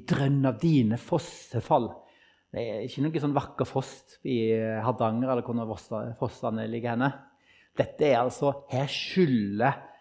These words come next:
problemene inn over salmisten. «Alle dine bølger og brenninger skyller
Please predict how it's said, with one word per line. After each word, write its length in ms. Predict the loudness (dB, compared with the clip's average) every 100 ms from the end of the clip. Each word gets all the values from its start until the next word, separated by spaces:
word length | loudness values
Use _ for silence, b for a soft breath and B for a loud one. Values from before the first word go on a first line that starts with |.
| B
problemene 760 | 0 2 4 4 4 4 2 2 0
inn 220 | 2 2 2
over 300 | -2 -2 -4
salmisten. 680 | -6 -4 -4 -6 -8 -6 -6 B B _
«Alle 300 | 12 12 10
dine 220 | 6 6 8
bølger 300 | 8 6 4
og 80 |
brenninger 260 | 4 2 -2
skyller 1040 | -4 -8 -2 0 2 0 -2 -2 -4 -4